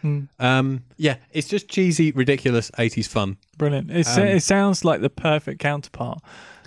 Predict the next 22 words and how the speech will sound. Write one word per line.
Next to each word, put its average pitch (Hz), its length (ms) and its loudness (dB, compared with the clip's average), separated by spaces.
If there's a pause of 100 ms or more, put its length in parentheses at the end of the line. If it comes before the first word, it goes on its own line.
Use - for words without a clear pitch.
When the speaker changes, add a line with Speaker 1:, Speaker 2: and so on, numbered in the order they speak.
Speaker 1:
to - 100 2
a 143 40 6
Speaker 2:
Yeah. - 40 4
Speaker 1:
documentary 151 580 4
about 139 200 4
a - 20 4
Speaker 2:
I - 20 4
think 147 100 6
Speaker 1:
recently 156 320 6
Speaker 2:
it, 139 40 4
Speaker 1:
deceased, - 520 2
Speaker 2:
I 143 80 2
think 147 120 6
Speaker 1:
uh, 139 100 4
Speaker 2:
it 131 60 -2
probably 147 240 4
is. 113 140 0
Uh, 139 380 2
Speaker 1:
dictator. 151 480 2
Speaker 2:
on 170 140 4
Netflix, 156 640 -2
uh, 123 280 0